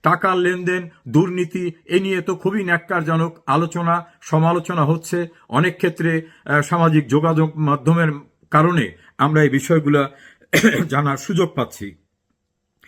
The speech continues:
বাংলাদেশের টেলিভিশনের ভিতরে তিনটি টেলিভিশন খুব স্বাভাবিক অবস্থায় আছে,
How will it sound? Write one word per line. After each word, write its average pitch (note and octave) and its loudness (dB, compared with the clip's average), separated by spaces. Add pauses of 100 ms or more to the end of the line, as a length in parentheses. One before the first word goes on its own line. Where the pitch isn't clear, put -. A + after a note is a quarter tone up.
(760)
বাংলাদেশের G3 0
টেলিভিশনের G3 0
ভিতরে D#3+ 0 (160)
তিনটি A3 0
টেলিভিশন D#3+ -2 (1500)
খুব F#3 4
স্বাভাবিক F3+ 0
অবস্থায় B2+ -6
আছে, G2 -16